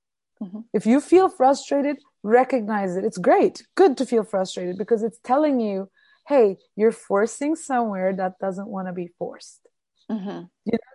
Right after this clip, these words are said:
Speaker 2: this is it. This is the sign.
Speaker 1: Mm-hmm.
Speaker 2: You know,
Speaker 1: Mm-hmm.
Speaker 2: if, if, if this is a roadblock,
Speaker 1: Mm-hmm.
Speaker 2: the moment you meet your frustration, let go. Whatever it is you're trying to do, let's say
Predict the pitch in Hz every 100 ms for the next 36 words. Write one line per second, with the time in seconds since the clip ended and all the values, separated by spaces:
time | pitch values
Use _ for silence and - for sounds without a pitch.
0 | - 294 285 262 214 294 294 302 262 -
1 | 196 - 185 180 _ _ _ _ 220 226
2 | 233 427 349 214 - 466 - 403 453 -
3 | 262 277 262 220 233 196 247 311 - -
4 | _ _ _ - 190 208 _ _ _ _
5 | _ 220 226 302 359 349 294 269 247 262
6 | - 240 233 220 220 - 208 220 - 302
7 | 339 _ _ _ _ _ _ _ _ _
8 | 220 214 208 180 - - 202 233 302 320
9 | 302 262 269 - 247 233 220 208 185 202
10 | - 233 226